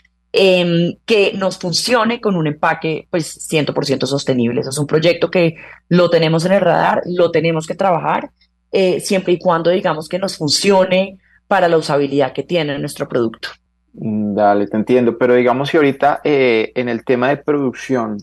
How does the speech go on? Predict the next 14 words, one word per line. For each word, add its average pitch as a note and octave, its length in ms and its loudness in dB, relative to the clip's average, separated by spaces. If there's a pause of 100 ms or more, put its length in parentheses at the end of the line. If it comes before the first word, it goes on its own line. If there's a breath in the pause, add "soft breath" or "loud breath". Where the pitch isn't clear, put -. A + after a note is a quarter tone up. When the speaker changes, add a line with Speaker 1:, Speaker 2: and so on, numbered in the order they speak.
(120)
Speaker 2:
¿hay A2+ 200 2
algo A#2+ 240 2
como C3+ 240 -6
que B2+ 100 -10
ustedes G#2 360 -4
hagan A2+ 240 -2
como A#2 180 -6
de G#2+ 60 -4
una G2+ 160 -4
cadena, G#2+ 580 -2
un G2+ 140 -6
ciclo, A2+ 560 0
algo, B2 240 4
digamos, A#2 480 -2